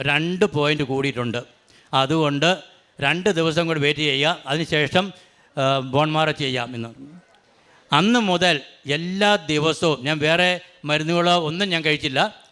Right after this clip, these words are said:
അന്ന് മുതൽ എല്ലാ ദിവസവും രണ്ട് പോയിൻറ്റ് വീതം, ആ, കയറുകയാണ് ചെയ്തത്. ഇന്ന് പോയിൻ-, കഴിഞ്ഞ, ആ,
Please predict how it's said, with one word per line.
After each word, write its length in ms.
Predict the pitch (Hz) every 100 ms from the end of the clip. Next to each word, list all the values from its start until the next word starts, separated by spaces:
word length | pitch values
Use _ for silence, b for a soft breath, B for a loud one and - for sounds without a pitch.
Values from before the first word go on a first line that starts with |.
| b b b _ - 156
അന്ന് 140 | 185
മുതൽ 280 | 180 175 175 175 139
എല്ലാ 200 | 180 190
ദിവസവും 360 | 170 165 170
രണ്ട് 400 | 151 151 170 196
പോയിൻറ്റ് 500 | 220 160 165 180 170
വീതം, 400 | 160 156 156 190 208 - b b b -
ആ, 80 | 139 143 143 143 143 147 151
കയറുകയാണ് 400 | 156 165 160 139
ചെയ്തത്. 200 | 131 120 117 _ _ _
ഇന്ന് 260 | 147 180 175 175 139 147 _ _
പോയിൻ-, 340 | 147 151 160 156 147
കഴിഞ്ഞ, 300 | 151 160 170 165 156 - b b b
ആ, 60 | -